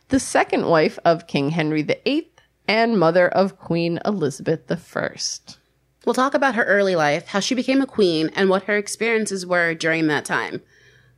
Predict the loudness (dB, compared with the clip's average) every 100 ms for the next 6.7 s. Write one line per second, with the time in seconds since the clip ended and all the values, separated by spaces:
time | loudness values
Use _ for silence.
0 | _ _ -20 _ _ _ -6 4 4 4
1 | 2 2 2 0 0 2 4 2 4 4
2 | 4 2 2 4 4 4 4 6 4 4
3 | 2 2 2 0 2 0 0 -6 -2 -2
4 | 2 4 4 4 2 -2 -2 -2 0 2
5 | 2 2 2 2 0 -2 -2 -4 -6 -6
6 | -6 -6 -2 2 4 4 0